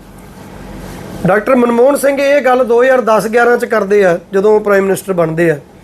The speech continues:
ਕਿਉਂਕਿ ਉੱਨੀ ਸੌ ਸਤਵੰਜਾ ਦੇ ਵਿੱਚ ਇਹੀ ਜ਼ਿਕਰ ਇੰਗਲੈਂਡ ਦੇ ਪ੍ਰਾਈਮ ਮਿਨਿਸਟਰ ਕਰਦੇ ਆ ਵੀ, "ਜਿਹੜੇ ਅਸੀਂ ਆ ਜਿੰਨੇ ਆ ਸੰਸਦ ਵਿੱਚ ਬੈਠੇ ਹੋਏ ਨੇ, ਇਹਨਾਂ ਨੇ ਇਹਨਾਂ ਤਾਕਤਾਂ ਦੇ ਅੱਗੇ ਸਿਲੰਡਰ ਕਰ ਦਿੱਤਾ।"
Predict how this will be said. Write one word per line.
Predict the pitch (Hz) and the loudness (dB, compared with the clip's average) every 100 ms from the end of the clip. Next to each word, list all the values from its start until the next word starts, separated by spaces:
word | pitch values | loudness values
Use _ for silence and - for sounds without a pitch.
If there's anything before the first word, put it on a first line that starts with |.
| - - - - - - - | -20 -20 -20 -20 -20 -20 -4
ਕਿਉਂਕਿ | 208 233 | 0 2
ਉੱਨੀ | 285 254 262 302 | 4 4 4 2
ਸੌ | 269 277 | 2 0
ਸਤਵੰਜਾ | 233 240 226 226 254 | 0 -2 0 0 2
ਦੇ | 262 | 2
ਵਿੱਚ | 254 277 | 0 -2
ਇਹੀ | 311 262 247 302 | -4 0 0 0
ਜ਼ਿਕਰ | 254 - 233 226 - - - | -2 -2 0 0 -2 -10 -4
ਇੰਗਲੈਂਡ | 208 202 202 220 | 0 2 2 2
ਦੇ | 214 214 202 - - | 2 2 2 -2 -6
ਪ੍ਰਾਈਮ | 202 202 | -2 0
ਮਿਨਿਸਟਰ | 202 185 - 185 160 170 - - - - - - - - - - - - - - - | 0 -4 -2 -4 -4 -8 -18 -20 -20 -20 -20 -20 -20 -20 -20 -20 -20 -20 -20 -18 -8
ਕਰਦੇ | - 190 180 196 | -2 0 2 2
ਆ | 185 - 220 | 2 -2 -8
ਵੀ, | 180 | -4
"ਜਿਹੜੇ | 190 220 240 247 - | 0 2 4 2 0
ਅਸੀਂ | 220 233 247 | -4 0 0
ਆ | 240 | 2
ਜਿੰਨੇ | 208 214 240 240 294 - - - - - - - | 0 0 2 2 0 -10 -20 -20 -20 -20 -20 -6
ਆ | 214 | -4
ਸੰਸਦ | 196 208 190 220 | 0 0 0 0
ਵਿੱਚ | 214 214 | 2 2
ਬੈਠੇ | 214 190 185 196 | 0 0 0 0
ਹੋਏ | 165 151 | 0 -4
ਨੇ, | 156 - - - - - - - - - - - - 240 | -10 -18 -20 -20 -20 -20 -20 -20 -20 -20 -20 -12 0 2
ਇਹਨਾਂ | 254 254 | 4 4
ਨੇ | 226 226 | 4 2
ਇਹਨਾਂ | 240 226 233 233 | 2 0 0 -2
ਤਾਕਤਾਂ | 226 202 170 208 | 0 -2 0 -4
ਦੇ | 196 | -2
ਅੱਗੇ | 190 208 | -2 -2
ਸਿਲੰਡਰ | 196 175 175 190 247 | -4 -2 -2 0 0
ਕਰ | 240 190 | 0 -2
ਦਿੱਤਾ।" | 170 - 165 | -4 -6 -8